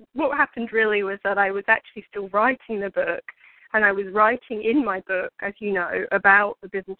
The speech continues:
of being born, having watched it about six months previously, and realising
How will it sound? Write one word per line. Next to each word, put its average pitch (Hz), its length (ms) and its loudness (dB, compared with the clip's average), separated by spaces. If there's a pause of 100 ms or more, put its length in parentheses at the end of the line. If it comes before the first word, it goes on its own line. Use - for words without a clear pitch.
of 202 120 -16
being 185 220 -10
born, 202 480 0 (560)
having 247 340 4
watched - 320 -4
it - 120 -6
about 208 440 4 (640)
six - 200 -12
months 226 240 -8 (140)
previously, - 920 -6 (760)
and 214 360 2
realising 208 1040 -2